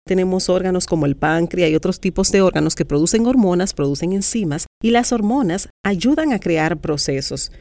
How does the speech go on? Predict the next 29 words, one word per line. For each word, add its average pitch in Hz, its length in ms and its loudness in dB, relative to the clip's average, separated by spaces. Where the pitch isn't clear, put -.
Entonces, 220 380 -2
si 240 240 2
ve 240 180 2
todo 285 460 -2
esto, 147 260 -2
es - 160 -6
un 254 200 0
conjunto, 147 800 -6
no 175 100 0
es 214 140 -2
una 220 180 -2
sola 202 500 0
entidad. 131 480 -8
Luego 233 240 2
que 339 120 -4
pasamos 214 460 -2
los 170 220 -2
métodos 190 440 -2
de 165 120 -4
barrera, 160 580 -8
hay 185 180 -4
diferentes 202 760 -4
tipos 196 300 -6
de 175 80 -4
células 170 880 -4
que 185 200 0
activan 165 800 -2
las 170 320 -4
defensas 170 760 -4